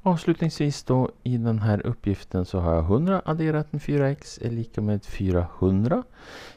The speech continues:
Jag tittar var har jag min variabel. Den finns här då på vänstersidan som jag ska ta reda på. Så då vill jag göra mig av med allting det andra. Så här längst ner ska det bara stå x lika med någonting. Och då måste jag få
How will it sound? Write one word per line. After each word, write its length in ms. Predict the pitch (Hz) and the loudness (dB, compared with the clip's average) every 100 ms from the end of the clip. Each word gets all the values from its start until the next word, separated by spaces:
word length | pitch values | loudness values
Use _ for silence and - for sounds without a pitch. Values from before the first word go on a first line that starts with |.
| - | -6
Jag 120 | 156 | -2
tittar 300 | 160 151 135 | 0 2 4
var 180 | 117 113 | 4 4
har 220 | 110 104 | 4 4
jag 100 | 98 | 6
min 180 | 95 87 | 4 4
variabel. 800 | 90 87 87 80 92 131 170 220 - | 4 4 4 2 2 2 0 -2 -4
Den 220 | 95 92 | -2 -2
finns 360 | - 92 87 - | 0 -2 -2 2
här 280 | 87 85 - | 2 2 0
då 180 | - 90 | -4 -4
på 360 | - - 82 - | -4 -4 -2 -2
vänstersidan 880 | 95 92 85 104 - 92 92 160 208 | -2 -2 -2 -4 -2 0 0 0 -4
som 180 | - 151 | -6 -6
jag 60 | |
ska 140 | - 151 | -4 -4
ta 140 | - | -2
reda 240 | 151 139 | 0 0
på. 200 | 143 151 233 - - - - - | 0 -4 -4 -12 -18 -16 -18 -20
Så 260 | - - 143 | -18 -2 0
då 340 | 127 120 113 - | 2 2 2 0
vill 240 | 107 95 | 0 2
jag 180 | 92 90 - _ _ - | 2 0 -4 _ _ -12
göra 280 | 92 98 92 | -2 2 2
mig 140 | 95 - | 2 0
av 240 | 90 117 | 0 0
med 140 | 160 - | 0 -2
allting 400 | 151 147 147 143 | -2 -2 -2 0
det 100 | 139 | 2
andra. 280 | 127 147 - | 2 0 -4
Så 240 | - - - - - | -4 -6 -6 -10 -8
här 220 | 101 101 | -2 0
längst 340 | 104 107 - | 2 -2 0
ner 100 | 107 | -2
ska 180 | 107 123 | 0 -2
det 60 | 113 | 0
bara 240 | 113 104 | 2 0
stå 180 | - 107 | 0 -4
x 300 | 123 - - | -4 -8 -6
lika 280 | 131 - 123 | -4 -2 0
med 240 | 127 135 - | 0 0 -6
någonting. 500 | 104 117 123 - 277 - - - - - | -2 -2 -2 -4 -4 -8 -20 -18 -16 -16
Och 280 | - - 160 | -14 -4 -2
då 320 | 160 151 147 - | 4 4 4 0
måste 480 | - 139 135 - 123 | -4 -4 -4 0 2
jag 180 | 104 | 2
få 300 | - 113 98 | 0 0 0